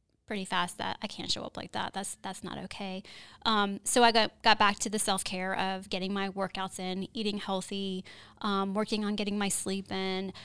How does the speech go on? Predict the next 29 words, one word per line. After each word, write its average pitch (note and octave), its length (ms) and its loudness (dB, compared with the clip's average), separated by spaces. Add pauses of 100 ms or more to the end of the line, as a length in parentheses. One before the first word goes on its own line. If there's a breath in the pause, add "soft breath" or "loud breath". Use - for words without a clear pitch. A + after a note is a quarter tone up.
(120 loud breath)
stop - 580 2
looking A3+ 380 4
at G#3 380 4
the A3+ 100 2
news G#3+ 360 6
all G#3 100 4
the G3+ 120 2
time, G#3 680 0
get G#3 220 2
my A3 240 4
information G#3+ 600 2
from C4+ 200 2
credible A3 480 2
and A#3 120 0
reliable G#3+ 520 2
sources. G3 640 -2
So G#3 100 -2
I G3 60 0
went G3+ 180 -2
to A#3+ 80 -2
my A#3 120 0
doctor, G#3 540 2
my G3 140 0
pediatrician, G3 760 2
and G3 100 -2
I F#3+ 220 -2 (100)
spoke - 380 0
with F3 160 -8
them. G#3+ 400 4